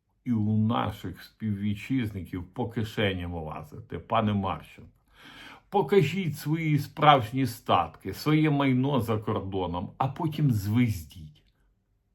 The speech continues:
Зелені мразі.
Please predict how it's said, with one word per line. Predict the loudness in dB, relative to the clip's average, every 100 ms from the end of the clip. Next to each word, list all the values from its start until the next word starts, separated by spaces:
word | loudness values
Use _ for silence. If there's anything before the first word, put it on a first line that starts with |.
| _ _ _ _ _ _ _ _ _ _ _ _ _ _ _ _ _ _ _ _ _ _ _ _ _ _
Зелені | -12 -4 -2 -2 -4 -8 -8
мразі. | -8 -10 -10 -12 -16